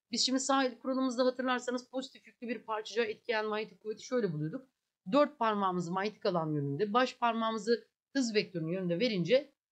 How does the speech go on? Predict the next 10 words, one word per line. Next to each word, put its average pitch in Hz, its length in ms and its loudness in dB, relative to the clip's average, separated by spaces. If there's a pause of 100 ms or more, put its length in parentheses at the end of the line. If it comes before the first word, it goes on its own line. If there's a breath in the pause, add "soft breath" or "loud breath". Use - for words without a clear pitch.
(120)
atıyorum 233 360 2
böyle 214 180 8
bir 165 40 -4
şeyse, 165 400 -4
aşağı 254 380 4
doğru 180 220 2
avucumuzun 214 680 -4
içinin 226 300 -6
gösterdiği 220 520 -2
yön 269 260 -6